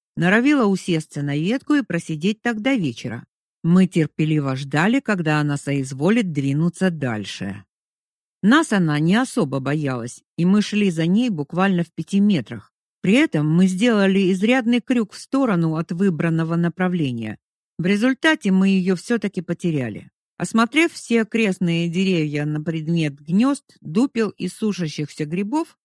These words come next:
мы поняли, что проклятый зверёк нас провёл. Не успели мы отойти на километр от того места, куда завело нас дьявольское создание,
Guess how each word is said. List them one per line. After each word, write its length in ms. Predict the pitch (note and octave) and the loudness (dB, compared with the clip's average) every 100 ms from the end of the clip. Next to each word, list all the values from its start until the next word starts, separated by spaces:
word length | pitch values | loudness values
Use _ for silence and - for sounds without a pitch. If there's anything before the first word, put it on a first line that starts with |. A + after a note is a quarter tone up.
| _ _ | _ _
мы 140 | G#3+ A#3+ | -4 -2
поняли, 420 | C4 A3 F3 E3 | 0 2 2 0
что 200 | - D#3 | -4 -6
проклятый 540 | E3 E3+ F3+ D3+ - | -6 -4 -4 -4 -6
зверёк 480 | C#3 E3+ B3 D#4 - | -6 -2 0 -2 -2
нас 260 | E3+ F3+ - | -2 -2 -2
провёл. 500 | F#3 F3+ D3 A2+ - _ _ _ - | -2 -2 -2 -8 -14 _ _ _ -6
Не 180 | D#3+ G#3+ | 2 4
успели 440 | B3+ - D4 B3+ | 4 2 2 4
мы 240 | G#3+ A3 G#3 | 4 4 2
отойти 480 | F#3+ A3+ B3 - | 2 0 0 0
на 140 | G3+ F3 | 0 0
километр 680 | - G3 G#3+ G#3 D#3 C#3+ - | 2 2 4 4 2 -4 -6
от 200 | E3+ - | -10 -2
того 260 | F#3 F#3+ | -2 2
места, 480 | G3 A3+ D#4+ - C3+ | 4 4 2 0 -6
куда 320 | - D3+ E3+ | -6 -2 0
завело 420 | E3 F3+ G#3 F3+ D3+ | 0 2 2 2 0
нас 220 | D3 D#3 | -2 -4
дьявольское 680 | D#3+ F#3+ C#3 C#3+ - D#3 D#3+ | -2 -2 0 -4 -6 -6 -4
создание, 680 | F3 E3+ E3+ C3+ C3 A2 | -4 -6 -4 -4 -6 -10